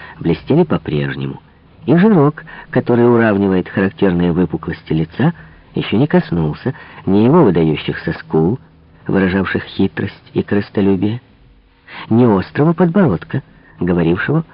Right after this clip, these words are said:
о лукавстве и терпении. Планше сидел в столовой так же величественно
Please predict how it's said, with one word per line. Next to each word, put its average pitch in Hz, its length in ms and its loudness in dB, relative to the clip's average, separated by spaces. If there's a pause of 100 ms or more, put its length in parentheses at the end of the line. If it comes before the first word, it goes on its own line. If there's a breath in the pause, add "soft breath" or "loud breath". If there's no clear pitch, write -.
(100)
о 90 100 -4
лукавстве 87 640 -4
и - 20 -2
терпении. 160 680 -6 (1000)
Планше 190 580 2
сидел 151 320 4
в - 60 -6 (100)
столовой 135 420 4
так 123 300 0
же 120 120 4
величественно 156 960 2